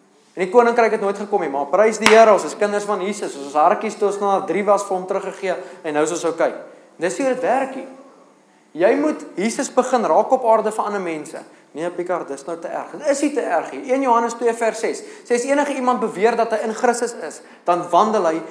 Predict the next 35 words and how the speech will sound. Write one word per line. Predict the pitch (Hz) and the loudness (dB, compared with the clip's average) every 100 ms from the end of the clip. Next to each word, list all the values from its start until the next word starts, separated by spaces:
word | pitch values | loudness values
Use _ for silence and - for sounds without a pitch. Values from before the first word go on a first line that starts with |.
| - | -12
soos | - - | -12 -10
Jesus | 156 185 - - | -8 -8 -10 -14
gewandel | 151 123 113 117 | -10 -8 -10 -14
het." | 117 - _ - - - - - 202 196 233 233 - _ _ _ _ _ _ _ | -16 -20 _ -20 -20 -20 -20 -20 -20 -20 -20 -20 -20 _ _ _ _ _ _ _
Dit | 226 285 | 4 6
beteken | 311 302 302 302 294 | 4 2 0 2 0
nie, | 311 302 - - - | -2 -6 -14 -20 -14
"Nee, | 226 | -12
kom | 240 208 | -8 -8
ons | 208 - | -8 -6
kyk, | 214 156 | -8 -4
broer, | 170 185 | -4 -2
wat | 147 185 | -2 -6
is | 190 | -8
die | 202 | -10
konteks | 202 190 - 196 - | -8 -10 -8 -10 -10
hier | 131 135 | -12 -14
nie?" | 143 113 - _ _ | -14 -18 -20 _ _
As | - | -6
iemand | 262 262 | -4 -4
vir | 262 | -4
jou | 262 | -2
sê, | |
"As | 254 | -2
jy | 247 | 0
lus | 208 | -2
vir | 214 | -2
melktert," | 196 170 185 196 139 - - - | 0 0 2 0 0 -2 -10 -4
dan | 220 | -4
ontleed | 180 185 196 | 0 0 0
jy | 233 | -2
nie | 240 | -4
die | 220 | -4
vraag | 202 180 - | 0 2 0
nie. | - | -6